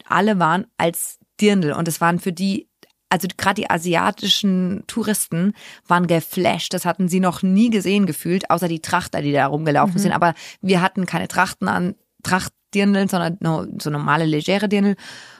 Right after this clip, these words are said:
Speaker 1: Und da, ich weiß noch, wir mussten alle zehn Meter anhalten und Fotos machen. Es
Speaker 2: Echt?
Speaker 1: war total,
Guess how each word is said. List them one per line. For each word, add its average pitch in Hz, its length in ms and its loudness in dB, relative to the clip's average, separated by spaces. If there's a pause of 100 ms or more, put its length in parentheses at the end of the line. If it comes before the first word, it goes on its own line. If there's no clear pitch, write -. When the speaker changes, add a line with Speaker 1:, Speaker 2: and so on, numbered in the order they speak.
(120)
Speaker 1:
Und 185 80 0
da, 185 240 2
ich 190 160 -6
weiß 208 140 2
noch, 214 80 2
wir 202 80 4
mussten 202 260 -2
alle 269 280 0
zehn 226 180 2
Meter 226 220 0
anhalten 202 320 0
und 190 80 -2
Fotos - 340 -8
machen. 151 380 -8
Es - 80 -8
Speaker 2:
Echt? 202 80 0
Speaker 1:
war 190 200 4
total, 226 760 0